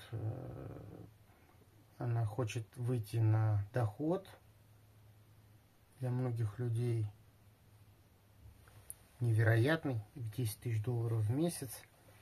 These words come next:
Вот. Но у нее тут были психотравмы детства. Целый ряд там.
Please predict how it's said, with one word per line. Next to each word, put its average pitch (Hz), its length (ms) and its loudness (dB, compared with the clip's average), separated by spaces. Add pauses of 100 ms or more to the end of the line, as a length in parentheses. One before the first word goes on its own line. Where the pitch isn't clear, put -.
(960)
Вот. 135 340 -2
Но 185 160 4
у 196 60 6
нее 170 280 8
тут 131 160 0
были 143 280 8
психотравмы 117 1000 4
детства. 143 680 2 (4000)
Целый 113 340 2
ряд 110 240 6 (200)
там. 104 240 0